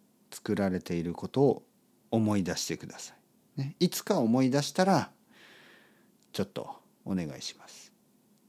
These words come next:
ちょっとお願いします。<laughs> ちょっと、まあまあまあ。もう十分ですね。今日言いたかったことは、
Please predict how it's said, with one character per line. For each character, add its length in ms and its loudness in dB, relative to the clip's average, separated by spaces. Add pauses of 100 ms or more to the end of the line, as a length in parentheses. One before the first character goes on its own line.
(100)
ち 100 6
ょ 20 6
っ 40 4
と 280 -14 (840)
お 120 0
願 120 0 (100)
い 60 -8
し 160 -12
ま 80 -4
す。 520 -6 (200)
<laughs> 220 -20
ち 180 -2
ょ 40 10
っ 20 -8
と、 200 -6 (920)
ま 140 2
あ 40 -4
ま 100 -12
あ 80 -18
ま 100 -20
あ。 60 -20 (1300)
も 220 8
う 160 -6
十 280 10
分 200 4
で 100 -12
す 100 -20
ね。 120 -8 (760)
今 140 10
日 60 12
言 120 12
い 60 8
た 100 6
か 100 6
っ 80 2
た 100 -2
こ 100 -2
と 160 -6
は、 320 -2